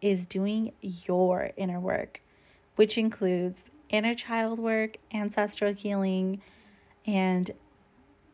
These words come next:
having that inner divine union.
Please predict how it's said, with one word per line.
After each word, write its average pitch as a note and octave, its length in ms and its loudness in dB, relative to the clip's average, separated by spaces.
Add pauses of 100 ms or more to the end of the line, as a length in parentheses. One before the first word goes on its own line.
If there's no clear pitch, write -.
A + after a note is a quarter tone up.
(180)
having B3+ 320 0
that D4 260 0
inner G#3+ 240 0
divine G3 520 0
union. F3+ 680 -2